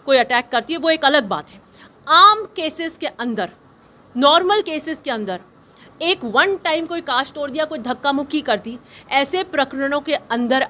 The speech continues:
आप पुलिस detention में जो ये humiliation करने चाहते हैं, जिसको public humiliation कहते हैं, public shaming करते हैं, जो आप खुद ही वहाँ judge बनते हैं कि हाँ हम इससे कबूल करवाएंगे, ऐसे करवाएंगे,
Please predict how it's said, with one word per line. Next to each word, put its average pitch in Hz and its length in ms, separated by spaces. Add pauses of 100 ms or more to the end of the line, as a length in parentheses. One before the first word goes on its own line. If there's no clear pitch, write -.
(100)
आप 220 320
पुलिस 285 300
detention 240 520
में 254 140
जो 247 120
ये 240 240
humiliation 269 720
करने 214 360
चाहते 202 400
हैं, 220 180 (280)
जिसको 277 260
public 285 460
humiliation 233 640
कहते 165 320
हैं, - 80 (480)
public 339 320
shaming 269 400
करते - 300
हैं, - 180 (280)
जो 294 80
आप 277 320
खुद 311 200
ही 381 80
वहाँ 349 180
judge 285 220
बनते 254 320
हैं 285 100
कि 285 80
हाँ 262 260
हम 269 100
इससे 269 180
कबूल 254 280
करवाएंगे, 240 460
ऐसे 247 260
करवाएंगे, 233 480